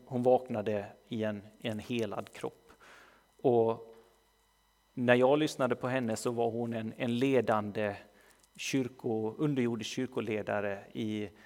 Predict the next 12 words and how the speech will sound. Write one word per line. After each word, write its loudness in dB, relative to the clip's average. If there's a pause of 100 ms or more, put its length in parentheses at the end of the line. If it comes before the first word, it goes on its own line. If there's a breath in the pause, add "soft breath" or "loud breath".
(300 soft breath)
den -2
förföljda 0
kyrkan -4
i, -8
i -4
muslimvärlden. -6 (1900 loud breath)
Och 8
varför 10
jag 12
berättar 8
de 6
här 10